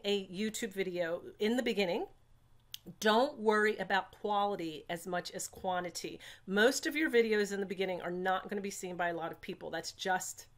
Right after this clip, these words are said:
the way it goes. You're not, nobody knows about you yet.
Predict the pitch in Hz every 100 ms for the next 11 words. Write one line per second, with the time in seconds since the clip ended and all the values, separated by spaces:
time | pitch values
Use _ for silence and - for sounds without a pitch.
0 | - 170 160 160 - 139 - - 196 180
1 | 175 170 - 180 185 180 180 208 269 247
2 | 262 254 - 247 240 240 247